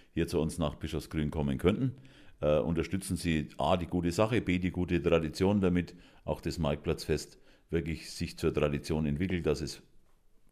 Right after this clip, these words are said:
immer wieder veranstaltet werden kann. Uns würde das freuen. Und, äh, ja, das Programm hängt überall aus,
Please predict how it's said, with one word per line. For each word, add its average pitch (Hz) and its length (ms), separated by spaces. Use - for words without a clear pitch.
immer 113 240
wieder 101 180
veranstaltet 85 640
werden 73 240
kann. 82 240
Uns 90 240
würde 82 160
das 71 180
freuen. 92 380
Und, 87 460
äh, 80 380
ja, 95 340
das 87 180
Programm 90 420
hängt 98 200
überall 101 240
aus, 98 320